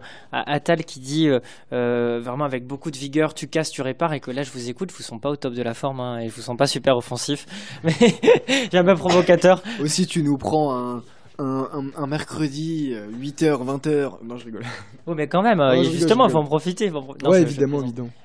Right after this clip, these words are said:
Speaker 1: Mais du, du coup, euh, Irène, sur ce, sur cette question-là, euh, très concrètement, au, au printemps, il y a, il y a une actualité, euh, qui, qui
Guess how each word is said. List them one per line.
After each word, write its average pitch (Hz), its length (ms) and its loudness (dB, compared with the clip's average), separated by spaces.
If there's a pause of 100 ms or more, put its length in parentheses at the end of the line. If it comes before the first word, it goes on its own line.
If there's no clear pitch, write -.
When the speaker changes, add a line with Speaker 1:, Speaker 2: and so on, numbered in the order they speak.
Speaker 1:
Mais 165 260 2
du, 185 160 -2
du 170 160 -2
coup, 202 180 -2
euh, 170 160 0
Irène, 160 240 -4
sur 147 220 -16
ce, 139 160 -8
sur 135 160 -8
cette 143 160 -6
question-là, 147 500 -2
euh, 135 60 -2 (280)
très 156 200 -4
concrètement, 151 480 -4
au, 139 240 0
au 131 40 0
printemps, 156 440 -2
il 147 80 -2
y - 20 0
a, 127 80 0
il 123 80 -8
y 127 40 -2
a 123 40 -2
une 120 240 -8
actualité, 135 580 0
euh, 123 100 2
qui, 117 340 -12
qui - 180 -14